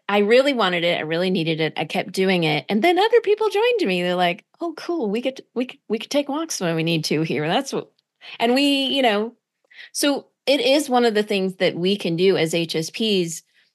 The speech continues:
because you and I say it a lot, like, "What's good for us is good for everyone." And we are the ones that maybe have the most impact from it, or we notice it more, but really these environments aren't healthy for humans.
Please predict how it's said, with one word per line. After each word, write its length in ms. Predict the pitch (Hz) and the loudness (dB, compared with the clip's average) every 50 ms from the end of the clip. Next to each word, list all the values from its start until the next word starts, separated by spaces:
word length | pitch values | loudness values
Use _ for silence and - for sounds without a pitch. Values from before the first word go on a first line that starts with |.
| _ - | _ -4
because 340 | 208 - 226 208 185 - | -2 0 0 0 0 -2
you 200 | 185 165 190 220 | -4 -2 2 4
and 100 | 240 233 | 4 4
I 120 | 208 196 196 | 4 2 0
say 200 | - - 180 175 | 0 0 0 2
it 80 | 170 | 2
a 80 | 165 160 | 2 2
lot, 240 | 156 156 160 147 - | 2 2 2 2 0
like, 180 | 135 165 160 | 0 -2 0
"What's 240 | 175 185 214 214 - | 2 2 2 0 2
good 220 | - 214 214 220 - | 2 2 2 2 0
for 160 | - 185 180 | 0 0 2
us 220 | 180 175 170 - - | 2 2 0 -2 -6
is 140 | 151 - | -10 -8
good 180 | - 180 160 160 | -2 0 0 0
for 160 | - - 147 139 | -2 -4 -4 -4
everyone." 600 | 143 147 143 143 135 - - - - - 180 - _ _ - - - - - _ - | -4 -4 -4 -4 -6 -6 -8 -14 -14 -14 -16 -18 _ _ -20 -20 -20 -20 -20 _ -4
And 560 | 185 180 175 175 170 - - - 180 165 - - | -2 0 0 0 0 -2 -4 -6 -8 -8 -8 -8
we 300 | - 180 190 240 269 294 | -6 -2 0 2 4 4
are 100 | 277 262 | 4 4
the 140 | 240 220 208 | 4 4 2
ones 480 | 175 180 185 185 185 185 185 180 175 - | 2 2 2 2 2 2 0 -2 -2 0
that 360 | - 170 160 156 156 - - - - | 0 2 2 2 2 0 -2 -8 -12
maybe 320 | - 170 180 190 185 180 180 | -6 -4 -2 0 0 0 0
have 200 | 175 170 156 151 | 0 -2 -2 -2
the 100 | 165 156 | -2 -2
most 300 | 151 143 151 - - - | -2 -2 -4 -6 -8 -6
impact 640 | - 165 180 196 208 - - 220 226 233 226 - - | -4 -2 -2 -2 -2 -2 -2 -2 -2 -2 -4 -8 -10
from 240 | - - 233 233 240 | -6 -2 -2 0 0
it, 240 | 233 233 233 - _ _ _ - | 0 -2 -4 -8 _ _ _ -4
or 340 | 175 170 165 160 160 - | -2 0 0 0 0 -2
we 160 | - 160 165 156 | -2 -2 -2 0
notice 420 | 156 156 160 180 220 214 220 - | 0 0 0 2 0 0 2 0
it 140 | 254 - 226 | 0 0 2
more, 420 | 233 233 233 233 233 233 233 226 - | 0 0 2 2 0 0 -2 -4 -2
but 140 | - 180 - - | 0 0 0 0
really 420 | 190 190 208 220 226 208 202 180 | 0 2 4 4 6 6 6 4
these 240 | 170 208 233 240 220 | 4 2 0 2 0
environments 540 | 247 220 208 202 190 190 190 185 170 160 - | 0 0 0 0 0 0 0 0 -2 -2 -2
aren't 300 | - 151 190 - - - | -2 0 0 0 -2 -6
healthy 520 | - - 196 190 196 185 - - 143 147 | -6 -2 0 0 0 0 -2 -4 -4 -4
for 200 | 151 - 143 151 | -4 -6 -6 -4
humans. 640 | 156 190 185 180 170 156 - - 151 165 180 - | -2 0 0 2 2 0 -2 -2 -4 -6 -8 -8